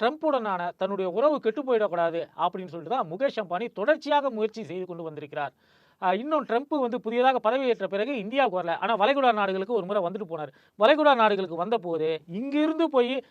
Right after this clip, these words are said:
அவரை அங்கு நம்ம முகேஷ் அம்பானி வந்து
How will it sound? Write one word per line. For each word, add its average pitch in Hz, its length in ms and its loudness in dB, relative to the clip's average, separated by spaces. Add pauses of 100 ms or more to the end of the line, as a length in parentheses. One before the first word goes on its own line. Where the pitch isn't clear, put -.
(140)
அவரை 233 260 4
அங்கு 214 600 -2 (120)
நம்ம 185 260 -2
முகேஷ் 240 320 0
அம்பானி 185 240 -4
வந்து 190 320 -4